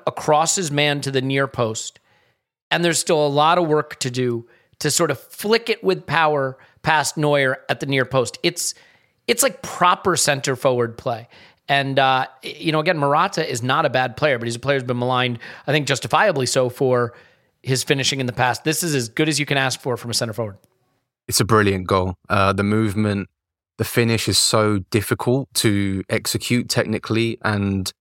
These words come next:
Speaker 2: to beat a qu-, a goalkeeper of Manuel Neuer's quality like that from a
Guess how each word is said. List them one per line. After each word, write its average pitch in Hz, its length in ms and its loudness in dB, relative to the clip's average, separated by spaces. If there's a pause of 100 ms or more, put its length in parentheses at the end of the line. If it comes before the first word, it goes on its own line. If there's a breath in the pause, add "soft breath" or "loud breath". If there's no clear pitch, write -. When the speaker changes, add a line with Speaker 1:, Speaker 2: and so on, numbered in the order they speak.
(1000)
Speaker 2:
to 120 100 2
beat 120 220 2
a 104 40 -2
qu-, - 200 0
a 107 260 0
goalkeeper 104 500 0
of 92 80 -2
Manuel 101 320 2
Neuer's 98 380 2
quality 98 560 0
like 98 260 -2
that 95 400 0
from 95 240 0
a 92 260 0